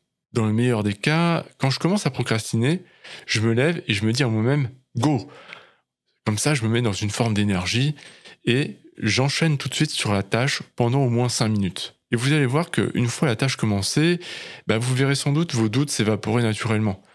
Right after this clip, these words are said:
Vous serez dans une énergie beaucoup plus positive. A contrario, dans le pire des cas,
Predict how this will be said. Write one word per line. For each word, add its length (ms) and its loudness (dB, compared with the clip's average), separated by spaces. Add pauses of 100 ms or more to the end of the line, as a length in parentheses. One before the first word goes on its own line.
(160)
Vous 80 -2
serez 180 0
dans 140 0
une 180 0
énergie 680 0
beaucoup 400 0
plus 160 -4
positive. 580 -2 (680)
A 100 0
contrario, 680 0 (260)
dans 240 2
le 80 -2
pire 320 -2
des 200 0
cas, 380 0